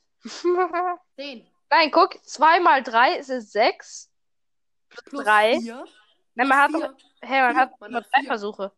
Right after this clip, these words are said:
Speaker 2: Nein, beim P S G Cup hat man
Speaker 1: Ach so,
Speaker 2: vier.
Speaker 1: stimmt. Ups.
Speaker 2: Nochmal, also
Speaker 1: Äh,
Speaker 2: zehn Versuche hat man in
Speaker 1: ja,
Speaker 2: Wirklichkeit.
Speaker 1: aber das kostet dann halt, wenn du dir die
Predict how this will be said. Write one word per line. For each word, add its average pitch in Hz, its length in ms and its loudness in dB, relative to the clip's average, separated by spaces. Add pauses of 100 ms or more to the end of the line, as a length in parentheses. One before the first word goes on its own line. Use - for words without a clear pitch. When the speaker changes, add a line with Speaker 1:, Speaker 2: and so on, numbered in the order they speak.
(680)
Speaker 2:
Nein, 240 240 -14
beim 247 120 -18
P 247 140 -18
S 240 160 -20
G 247 160 -20
Cup 233 220 -20
hat - 120 -18
man 220 80 0
Speaker 1:
Ach 220 40 -12
so, - 120 -16
Speaker 2:
vier. - 120 -8
Speaker 1:
stimmt. 196 260 -10
Ups. 196 540 -14 (160)
Speaker 2:
Nochmal, 190 320 -18
also 202 140 -20
Speaker 1:
Äh, - 280 -2
Speaker 2:
zehn 330 320 -10
Versuche 285 560 -14
hat 214 160 -18
man 208 140 -20
in - 120 -20
Speaker 1:
ja, - 0 -
Speaker 2:
Wirklichkeit. 330 300 6
Speaker 1:
aber 262 140 4
das 294 180 -6
kostet - 320 -2
dann 320 160 -6
halt, 330 200 2
wenn 311 120 0
du 302 80 0
dir 262 120 -6
die 277 200 -6